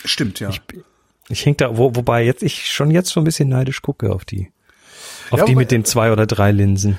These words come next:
Speaker 1: Äh, und, und bei mir ist es halt wirklich so, dass ich mir das, das Telefon tatsächlich geholt hab wegen der Kameras.
Speaker 2: Ja.
Speaker 1: Also das,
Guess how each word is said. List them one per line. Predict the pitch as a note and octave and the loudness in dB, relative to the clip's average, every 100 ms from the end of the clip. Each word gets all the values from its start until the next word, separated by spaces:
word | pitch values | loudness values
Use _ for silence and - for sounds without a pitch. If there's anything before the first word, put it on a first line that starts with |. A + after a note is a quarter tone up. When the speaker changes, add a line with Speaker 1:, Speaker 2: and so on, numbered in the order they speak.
| - - - | -6 -20 -4
Speaker 1:
Äh, | D3+ C#3 | -2 0
und, | C#3+ C#3+ | -2 -2
und | C3+ | -2
bei | B2 | 2
mir | B2+ C#3 | 4 4
ist | |
es | D3 C#3+ | 4 2
halt | C3 B2 | 0 0
wirklich | C#3 C#3 | 0 2
so, | C3+ | 2
dass | C3 - | 0 0
ich | C#3+ | 0
mir | C3 A#2+ A2+ A2 | 2 4 2 -2
das, | A#2+ - - | -2 -2 -2
das | - A2 - | -2 -2 -2
Telefon | B2 B2 - B2+ B2 - | 0 0 2 2 0 -2
tatsächlich | A#2+ C#3 - - | -2 -2 -2 -2
geholt | G#2+ C3+ B2+ | 2 2 2
hab | G#2 A#2+ | 0 2
wegen | B2 B2 | 2 2
der | A2 | 2
Kameras. | - A2+ G2+ F2+ E2+ - - _ _ - _ - - A2+ | 2 2 0 -2 -4 -6 -6 _ _ -20 _ -20 -6 -2
Speaker 2:
Ja. | F2+ F#2+ - | 0 -2 -4
Speaker 1:
Also | G#2+ | -6
das, | G#2 - - | -4 -4 -4